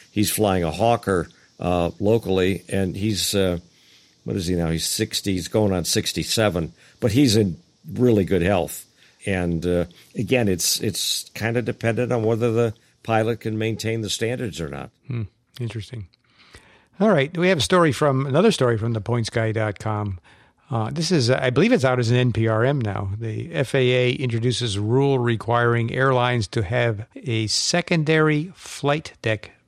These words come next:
Speaker 2: barrier. And this has been proposed as a rule, an F A A rule, and this would apply to commercial airplane, airplanes designed to improve pilot safety, they say.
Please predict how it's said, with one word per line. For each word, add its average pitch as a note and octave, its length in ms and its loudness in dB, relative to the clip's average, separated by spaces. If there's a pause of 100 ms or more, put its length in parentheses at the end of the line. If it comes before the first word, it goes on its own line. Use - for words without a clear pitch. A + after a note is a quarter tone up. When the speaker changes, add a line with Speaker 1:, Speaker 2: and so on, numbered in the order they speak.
Speaker 2:
barrier. A2 540 -2 (640)
And A2 160 0
this - 180 -2
has G#2 120 -4
been A2+ 240 2
proposed A#2 680 0
as G#2+ 120 -4
a G#2+ 160 -4
rule, B2 520 4 (120)
an B2 100 0
F A#2+ 160 0
A A#2 260 4
A A2+ 40 0
rule, A2 400 -2 (540)
and A#2 180 0
this A2+ 120 -2
would A#2+ 100 0
apply A2+ 260 0
to A2+ 80 -2
commercial C3 400 0
airplane, A#2 560 2 (120)
airplanes A2+ 760 -2 (380)
designed C3 540 0
to A#2+ 120 2
improve A#2+ 420 2
pilot B2 420 0
safety, A#2 420 -2
they A2 160 -4
say. A#2 220 -8